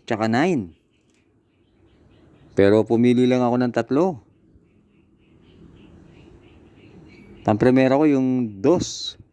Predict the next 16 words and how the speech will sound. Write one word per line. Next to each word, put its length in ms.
Wolfgang, 960
sa 160
kay 240
ni 640
J 240
R 80
De 80
Ocampo. 640
Napanglima 720
yan 160
sa 80
karera 240
nila, 320
Full 240
Combat 480
Order. 560